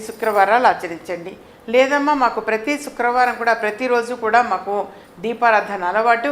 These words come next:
మేము చేస్తుంటాము, పర్వాలేదు, మేము చేయగలుగుతాము, ఇందులో only కుంకుమ పువ్వు ఒక్కటి కదమ్మా మీరు కలపమన్నారు, ఆ కుంకుమ పువ్వు ఒకటి నేను అందులో వేసి ఉంచుతాను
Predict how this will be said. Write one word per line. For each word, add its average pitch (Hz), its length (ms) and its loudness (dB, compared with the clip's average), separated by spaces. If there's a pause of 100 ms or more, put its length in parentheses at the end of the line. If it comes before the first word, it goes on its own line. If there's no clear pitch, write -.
మేము 190 200 -8
చేస్తుంటాము, 214 680 -2 (560)
పర్వాలేదు, 226 580 2
మేము 190 220 -10
చేయగలుగుతాము, 220 720 0 (500)
ఇందులో 302 300 0
only 240 240 -4
కుంకుమ 269 320 -2 (140)
పువ్వు 202 240 -2
ఒక్కటి 226 340 -4
కదమ్మా 185 440 -2 (100)
మీరు 180 140 -8 (100)
కలపమన్నారు, 185 600 -2
ఆ - 120 -6
కుంకుమ 233 240 -6 (100)
పువ్వు 190 220 -4
ఒకటి 220 220 -4 (120)
నేను 196 200 -2 (520)
అందులో 226 320 -2
వేసి 180 260 -6
ఉంచుతాను 190 480 -4